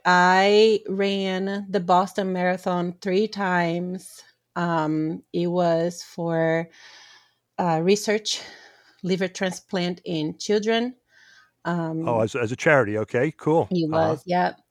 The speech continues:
Speaker 1: I did it. I, this was so long ago. I mean, I have a nine-year-old and I wasn't even pregnant by then. <laughs>
Speaker 2: <laughs>
Speaker 1: So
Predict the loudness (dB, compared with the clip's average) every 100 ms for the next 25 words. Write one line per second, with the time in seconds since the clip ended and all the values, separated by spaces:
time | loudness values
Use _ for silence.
0 | _ _ -2 0 2 -2 -2 0 0 0
1 | -4 -10 -4 -4 -4 -4 -4 -6 -14 -16
2 | -2 2 4 4 2 -2 -4 -2 0 0
3 | -2 -2 -4 -2 -2 -2 -2 -2 -2 -2
4 | 0 0 0 0 0 0 -2 -4 -4 -4
5 | -4 -6 -12 -10 -8 -10 _ 6 6 4
6 | 4 4 4 2 2 2 0 -2 0 0
7 | -2 _ 0 6 6